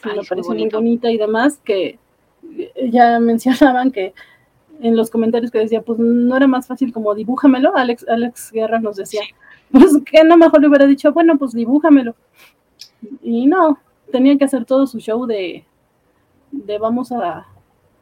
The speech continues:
Speaker 2: vamos a poner nerviosos a los dioses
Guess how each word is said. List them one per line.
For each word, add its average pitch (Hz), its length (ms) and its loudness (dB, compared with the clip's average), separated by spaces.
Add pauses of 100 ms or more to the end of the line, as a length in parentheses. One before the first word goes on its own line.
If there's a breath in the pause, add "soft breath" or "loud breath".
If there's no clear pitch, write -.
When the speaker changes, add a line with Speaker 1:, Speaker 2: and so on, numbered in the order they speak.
(220)
Speaker 2:
vamos 247 420 0
a 220 460 2
poner 233 240 -2
nerviosos 233 500 -4
a 233 80 -6
los 196 160 -10
dioses 262 500 -4